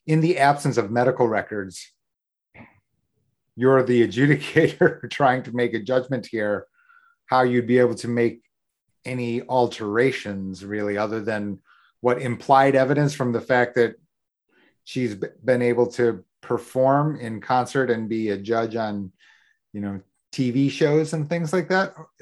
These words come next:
Is that enough? I, I don't know. Without a medical record, I don't know.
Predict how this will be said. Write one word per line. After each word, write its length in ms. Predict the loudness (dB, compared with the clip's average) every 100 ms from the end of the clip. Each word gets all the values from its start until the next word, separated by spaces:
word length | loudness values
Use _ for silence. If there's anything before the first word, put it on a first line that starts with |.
| -18 -10
Is 140 | 0
that 180 | 2 2
enough? 480 | 0 0 0 0 -6
I, 180 | -10 -4
I 120 | -2
don't 280 | -2 -4 -6
know. 400 | -4 -4 -6 -14 _ _ _ _
Without 320 | -4 2 2
a 60 | 2
medical 500 | -2 0 0 -2 -6
record, 340 | -8 -8 -6
I 100 | -6
don't 160 | -6 -10
know. 220 | -12 -14